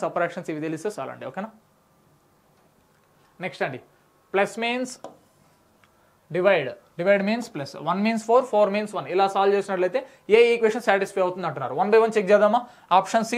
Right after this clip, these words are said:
తీసుకుంటున్నానండి, Option సి తీసుకుంటున్నాను. సిక్స్ ప్లస్ టూ డివైడెడ్ బై ఫోర్ ఈక్వల్ టు వన్. ఓకేనా? అయితే ఇక్కడ ఏమన్నారండి, Six, four, one is, one and four మాత్రం replace చేయమంటారు. So six అలానే రాసుకో, కానీ plus means what? Divide.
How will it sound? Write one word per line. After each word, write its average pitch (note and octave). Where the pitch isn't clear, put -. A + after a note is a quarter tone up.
తీసుకుంటున్నానండి, D#3
Option F3
సి G#3
తీసుకుంటున్నాను. E3
సిక్స్ -
ప్లస్ A3
టూ F3
డివైడెడ్ F3+
బై G3
ఫోర్ G#3
ఈక్వల్ F3+
టు G#3
వన్. C3
ఓకేనా? F#3+
అయితే A3+
ఇక్కడ G3
ఏమన్నారండి, E3+
Six, G#3
four, G#3+
one G#3
is, A#3
one A3+
and B3
four A#3+
మాత్రం A#3+
replace G#3+
చేయమంటారు. D#3+
So F3
six A3
అలానే A3+
రాసుకో, A3
కానీ A#3
plus A3+
means C4
what? A3+
Divide. D#3